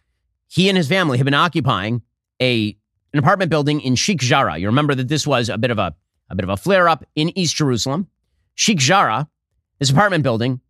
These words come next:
was owned by Jews. And then when Jordan took that area of Jerusalem in nineteen forty-eight, the Jews were all expelled, all of them, from that area.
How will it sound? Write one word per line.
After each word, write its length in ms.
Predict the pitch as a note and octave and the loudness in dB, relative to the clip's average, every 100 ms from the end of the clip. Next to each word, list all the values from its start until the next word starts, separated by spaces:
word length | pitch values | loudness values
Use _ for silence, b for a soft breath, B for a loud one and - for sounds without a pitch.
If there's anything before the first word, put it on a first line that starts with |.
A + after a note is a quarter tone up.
| _ | _
was 140 | C#3+ D#3 | -2 0
owned 400 | G#3 F#3+ C3 D#3 - _ - | 0 0 0 -4 -8 _ -8
by 200 | A#2+ F#3+ | 0 2
Jews. 440 | F3+ C#3+ A2 D3+ - _ _ _ - | 2 0 -2 -8 -16 _ _ _ 0
And 120 | F#3 | 2
then 320 | A3+ F3 G#3+ _ _ _ _ _ _ _ - | 2 0 -6 _ _ _ _ _ _ _ -2
when 220 | C#3 F3+ | 2 4
Jordan 420 | D3 F#3+ G3 G3 | 4 2 0 -2
took 220 | - G3 | -2 -2
that 260 | D#3 D#3+ F3 | 0 -2 0
area 460 | D#3+ D3+ B2+ C#3 - - | 2 2 2 0 -2 -2
of 140 | C3+ | 0
Jerusalem 580 | D#3+ F3 - A#2 E2+ G#2+ _ - | 2 0 0 -4 -4 -6 _ -2
in 100 | D3+ | 2
nineteen 320 | D#3+ E3 G3 | 2 2 0
forty-eight, 500 | F3 F#3 D3+ F#2+ A#2 _ _ _ _ _ _ _ _ _ _ _ | 0 0 0 -2 -4 _ _ _ _ _ _ _ _ _ _ _
the 140 | C3 D3 | 0 2
Jews 280 | A#2 G#3 | 4 4
were 100 | E3 | 2
all 120 | D#3 G3 | 2 0
expelled, 380 | - C#3+ E2+ - | 0 -2 -4 0
all 140 | D#3+ | 0
of 60 | D3 | 2
them, 260 | G2+ G2+ C3+ _ | -2 -4 -6 _
from 120 | C#3 | 0
that 140 | C#3+ C#3 | 0 0
area. 360 | G2+ D#2+ A2+ | -2 -4 -8